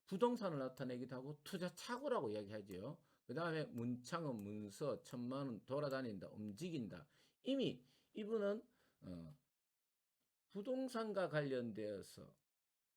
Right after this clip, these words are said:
투자 착오일 가능성이 나타난다는 게 이미 예고가 돼 있죠. 그럼 어느 시기에 이 사람이 그런 현상이 나타날까요? 라고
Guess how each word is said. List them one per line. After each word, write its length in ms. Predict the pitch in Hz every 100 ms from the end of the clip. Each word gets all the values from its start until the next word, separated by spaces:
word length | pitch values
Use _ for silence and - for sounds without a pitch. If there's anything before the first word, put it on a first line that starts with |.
| _ _ _ _ _ _
투자 300 | - 175 190
착오일 520 | - 233 233 233 226
가능성이 760 | 226 131 156 170 180 185 214 262 _ _ _ _ _ _ _ _ _ _ _ _
나타난다는 600 | 151 151 165 156 160 143
게 60 | -
이미 220 | 165 98
예고가 360 | 110 170 226 226
돼 80 | 147
있죠. 420 | 110 - 87 92 -
그럼 260 | 127 156 -
어느 160 | 101 107
시기에 440 | - 160 151 170
이 100 | 170
사람이 560 | 165 175 165 170 202 240 - _ -
그런 240 | 147 156
현상이 560 | 151 156 156 170 196 247 _ _
나타날까요? 1300 | - 120 127 120 143 - 113 117 143 147 147 143 -
라고 260 | - 80 -